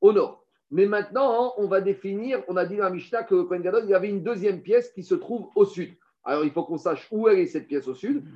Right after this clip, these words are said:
et comment elle s'appelait. Alors, on y va. Ve'echad Badarom. On a, il faut qu'on trouve la pièce du Kohen Gadol qui lui était dédiée, qui était au sud. Ditnan.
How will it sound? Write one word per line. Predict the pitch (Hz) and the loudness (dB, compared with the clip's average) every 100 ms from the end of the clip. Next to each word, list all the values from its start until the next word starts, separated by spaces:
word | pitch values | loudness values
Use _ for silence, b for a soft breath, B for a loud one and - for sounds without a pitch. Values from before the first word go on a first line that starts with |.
| 180 B | -14 B
et | 202 240 220 208 156 - - | 2 4 4 2 0 -14 -4
comment | 214 226 226 | -2 0 2
elle | 190 | 2
s'appelait. | 208 - 127 - - | 0 -2 -4 -8 -2
Alors, | 160 202 | 0 0
on | 214 | -2
y | 170 | -6
va. | - _ _ _ | -8 _ _ _
Ve'echad | 147 190 190 208 220 | 4 4 4 -2 -4
Badarom. | 196 196 185 131 90 _ _ | 0 2 2 -2 -8 _ _
On | 147 170 | -8 -4
a, | 175 | -2
il | 185 | -4
faut | - 185 | -4 -4
qu'on | 185 | -2
trouve | - 220 185 | -8 -6 -2
la | 180 | -2
pièce | 185 185 | 2 0
du | 135 135 | 0 -6
Kohen | 170 160 | -6 -4
Gadol | 151 175 202 | -2 2 2
qui | - | 0
lui | 165 | -10
était | 156 147 | -6 -4
dédiée, | 147 196 240 | -4 -6 -2
qui | 180 | -2
était | 180 185 | 0 -2
au | 175 | -2
sud. | - 117 _ 131 | -6 -16 _ -8
Ditnan. | 226 - 135 | -8 -6 -8